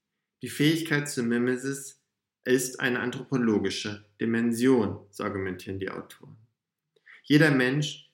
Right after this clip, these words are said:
besitzt sie und jeder kann sie ausführen. Das mimetische Vermögen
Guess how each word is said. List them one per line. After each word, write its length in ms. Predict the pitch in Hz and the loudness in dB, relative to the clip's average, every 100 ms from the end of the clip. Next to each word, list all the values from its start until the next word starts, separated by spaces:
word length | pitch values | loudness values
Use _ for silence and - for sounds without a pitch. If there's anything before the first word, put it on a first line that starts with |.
| - | -2
besitzt 540 | 120 98 127 - - | 0 0 -2 -4 -8
sie 320 | 143 143 147 _ _ | -4 -4 -6 _ _
und 160 | - 113 | -6 -4
jeder 520 | 110 110 104 104 - | 0 0 0 -4 -12
kann 180 | - 120 | -6 -4
sie 140 | 123 | -4
ausführen. 720 | 117 131 135 135 - - - - _ _ _ _ | -4 -2 -2 -6 -12 -14 -16 -18 _ _ _ _
Das 120 | - 117 | -8 2
mimetische 560 | 139 147 165 170 - | 4 6 4 -2 -6
Vermögen 720 | 131 135 123 120 123 135 139 | -4 -4 0 0 0 -2 -8